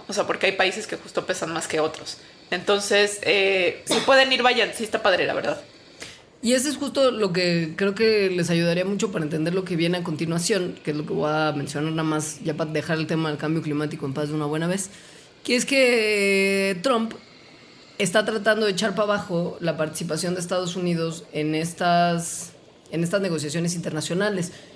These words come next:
Speaker 2: En particular, la de ahorita se llama el Acuerdo de París, pero es todo un derivado de otras reuniones que empezaron con el Protocolo de Montreal hace muchos años.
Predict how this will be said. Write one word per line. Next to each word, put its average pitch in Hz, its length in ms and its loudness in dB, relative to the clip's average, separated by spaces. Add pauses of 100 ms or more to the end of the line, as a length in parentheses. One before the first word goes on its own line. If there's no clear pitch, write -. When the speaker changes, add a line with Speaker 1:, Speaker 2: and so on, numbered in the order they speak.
(200)
Speaker 2:
En 190 80 0
particular, 240 580 0
la 220 220 2
de 185 80 2
ahorita 214 360 2
se 214 120 -2
llama 185 360 0
el 160 120 -2
Acuerdo 180 320 -2
de 180 100 2
París, 160 420 -2
pero 160 220 0
es 175 100 -2 (160)
todo 202 340 4
un 202 200 2
derivado 170 800 2 (240)
de 170 140 0
otras 196 300 2
reuniones 185 560 0
que 180 80 -4
empezaron 170 400 -2
con 165 160 -2
el 147 40 -6
Protocolo 151 540 -2
de 156 40 0
Montreal 151 560 -2
hace 147 260 -4
muchos 143 360 -4
años. 160 400 -4